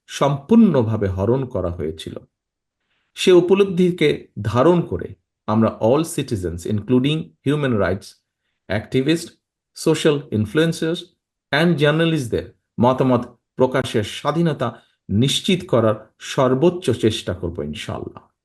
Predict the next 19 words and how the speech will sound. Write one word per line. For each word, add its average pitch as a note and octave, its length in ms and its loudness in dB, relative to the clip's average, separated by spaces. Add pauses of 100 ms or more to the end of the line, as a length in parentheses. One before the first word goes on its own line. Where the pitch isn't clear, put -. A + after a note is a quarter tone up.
(960)
আমাদের F3 320 4
লক্ষ্য F3+ 680 2 (280)
এমন F3 260 2
একটি A3 260 -2
রাষ্ট্র G#2+ 460 -2
কাঠামো A#2 540 -4
গড়ে G#2 240 0
তোলা, C#2+ 380 -6 (1400)
যেখানে D3 340 -2
YouTube, F3+ 520 -2 (340)
Facebook D#3 480 -2 (300)
এবং E3+ 420 0 (500)
other D3 240 2
online A#2 460 0
প্ল্যাটফর্মে A#2+ 680 -6 (160)
নিজেদের C3+ 440 0
ভাবনা A#2 460 -2
প্রকাশের B2+ 840 -4
কারণে C#3 540 -2